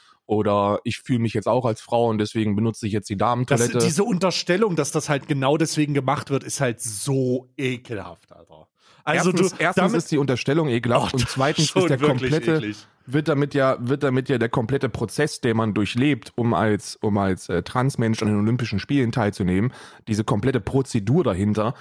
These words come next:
Speaker 1: die wird ja, also die wird ja einfach negiert. So, das ist ja, es ist ja nicht einfach damit getan, dass man sagt, „Ja, ich bin jetzt eine Frau und dann dürfen die daran teilnehmen.“ Das ist ja völliger, das ist ja völliger Schwachsinn. Das ist ja,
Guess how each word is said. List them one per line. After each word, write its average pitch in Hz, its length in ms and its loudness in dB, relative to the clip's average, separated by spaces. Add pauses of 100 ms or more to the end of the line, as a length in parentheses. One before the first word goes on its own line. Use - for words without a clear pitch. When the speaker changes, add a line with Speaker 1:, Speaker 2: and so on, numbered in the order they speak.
(280)
Speaker 1:
die 120 180 0
wird 147 160 2
ja, 113 220 2
also 117 260 0
die 104 180 0
wird 131 140 0
ja 87 100 -2
einfach 101 280 -2
negiert. 95 640 -2
So, 101 240 0
das 95 180 -8
ist - 180 -4
ja, 110 200 0 (420)
es 123 220 -2
ist - 180 -4
ja 117 100 0
nicht 113 220 0
einfach 113 300 -2
damit 110 340 0
getan, 120 400 -2
dass 110 160 -2
man 101 160 0
sagt, 107 300 0 (280)
„Ja, 117 180 2
ich 104 120 -4
bin 120 100 -4
jetzt 113 180 0
eine 101 80 0
Frau 131 260 2
und 120 160 2
dann 113 100 2
dürfen 117 240 0
die 104 60 0
daran 87 260 -2
teilnehmen.“ 123 280 0
Das 113 100 0
ist 127 80 -6
ja 113 80 0
völliger, 107 340 0 (140)
das 135 100 0
ist 117 60 -6
ja 110 100 -2
völliger 123 380 0
Schwachsinn. 90 520 -4 (280)
Das 120 100 -2
ist 147 140 0
ja, 110 100 2